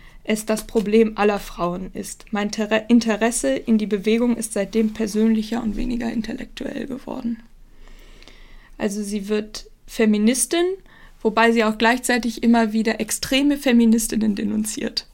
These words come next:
Also auch, auch in diesem... Auch in diesem Bereich es ist immer, sie will irgendwie immer noch so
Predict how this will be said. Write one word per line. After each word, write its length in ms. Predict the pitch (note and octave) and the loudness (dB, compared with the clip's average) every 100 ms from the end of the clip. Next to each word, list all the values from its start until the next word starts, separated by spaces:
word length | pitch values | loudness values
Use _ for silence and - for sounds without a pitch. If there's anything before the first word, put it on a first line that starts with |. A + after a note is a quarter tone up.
| - | 0
Also 320 | A#3+ B3 A#3+ - - - - | 2 4 0 -2 -12 -10 2
auch, 320 | A#3 C#4 - - - | 2 2 -2 -12 0
auch 260 | B3 E4 | 4 4
in 240 | - A#3+ A#3 | 2 0 2
diesem... 600 | C#4 D#4+ D#4+ E4 E4 E4 - - - | 4 6 4 4 2 0 -4 -2 0
Auch 180 | C4 D4 | 0 0
in 140 | C#4 A#3+ | -2 0
diesem 600 | C#4 D4 D#4 D4+ D4 C#4+ A#3 B3 | 0 2 2 2 0 -2 -4 -4
Bereich 640 | B3 A#3 A#3 C4 D4 D4+ - - - - - - | -2 2 4 6 4 -2 -8 -14 -16 -14 -14 -10
es 240 | - A#3 | -8 -6
ist 280 | B3+ A#3 - | -4 -4 -4
immer, 380 | C4+ D4+ D4+ D4+ D4+ - - - - | -2 2 4 2 -2 -10 -14 -16 -8
sie 200 | - A#3 | -2 2
will 180 | C#4+ - | 2 2
irgendwie 340 | D4 D#4 D4 | 2 2 2
immer 300 | - C#4 C#4+ | 2 2 2
noch 260 | C4+ C4+ C4+ | 2 0 -2
so 320 | - B3+ B3+ | -2 0 -2